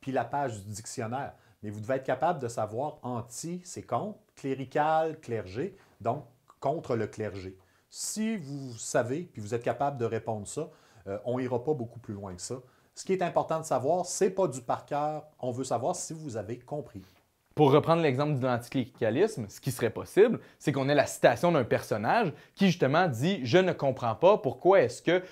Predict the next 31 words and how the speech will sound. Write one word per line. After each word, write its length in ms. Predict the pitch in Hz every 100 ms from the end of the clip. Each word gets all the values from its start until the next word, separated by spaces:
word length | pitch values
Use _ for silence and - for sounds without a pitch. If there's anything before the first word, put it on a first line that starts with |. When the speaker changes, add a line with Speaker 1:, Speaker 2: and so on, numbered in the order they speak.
| -
Speaker 2:
ce 160 | -
sont 140 | 135 143
encore 280 | 127 180 190
des 100 | 143
religieuses 600 | 139 131 117 139 185 190
qui 140 | -
gèrent 160 | 131 147
les 180 | 139 127
hôpitaux 400 | 135 127 180 185
et 40 |
les 140 | 147
écoles. » 380 | 131 135 147 120 - -
Ça, 460 | - - 156 370 - - _ _
sans 240 | - 196 185
même 200 | 254 294
que 80 |
ce 120 | 156 143
soit 260 | 135 120
dit, 380 | 113 110 180 370 - -
tu 200 | - 160
lis 120 | 165
ça, 340 | - 185 254 - - -
il 60 |
y 20 | 127
a 20 |
une 100 | 139
personne 480 | 208 190 226 269 277
qui 100 | 135
remet 180 | 151
en 80 | 208
question 640 | 214 151 - - 165 220